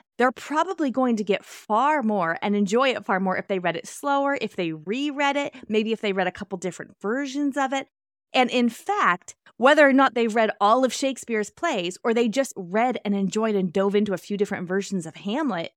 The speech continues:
at a leisurely pace is gonna have a huge impact on whether they become adults who want to read Shakespeare or adults who think Shakespeare is something they had to get through for school. "I did Hamlet." There will always be more stories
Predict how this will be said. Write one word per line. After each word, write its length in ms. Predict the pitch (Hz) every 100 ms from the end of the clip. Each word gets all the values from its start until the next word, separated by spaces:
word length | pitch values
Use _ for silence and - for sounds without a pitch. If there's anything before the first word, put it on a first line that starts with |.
| -
at 80 | 175
a 80 |
leisurely 460 | 175 220 202 175 165
pace 360 | 190 269 214 - - -
is 120 | 202
gonna 180 | 247 214
have 200 | 202 196
a 40 |
huge 760 | 190 - - 311 320 302 262
impact 500 | 247 226 220 170 - _ _ _
on 180 | - 220
whether 220 | 220 226
they 140 | 220 214
become 420 | 220 - 208 190 _ -
adults 580 | 202 262 240 214 - - 240
who 80 |
want 240 | 233 208 196
to 60 |
read 200 | 190 180
Shakespeare 580 | - 359 - - 175 185 - _
or 160 | - 220
adults 400 | 196 214 208 - _ _
who 60 | 226
think 200 | 220 202
Shakespeare 480 | 220 202 - 208 196
is 120 | 190
something 260 | 202 190 185
they 60 |
had 160 | 185 170
to 40 |
get 260 | 170 175 -
through 140 | 180
for 120 | 170
school. 340 | 165 - 147 -
"I 100 | 180
did 440 | 156 190 180 170 165 _ -
Hamlet." 540 | 175 90 90 - - _ _ _ _ _ _ -
There 300 | 190 277 294
will 300 | 277 269 -
always 600 | 233 240 247 269 262 240
be 480 | - 196 196 226 220 - -
more 600 | 190 208 220 226 226 226
stories 840 | - - 208 185 196 220 247 233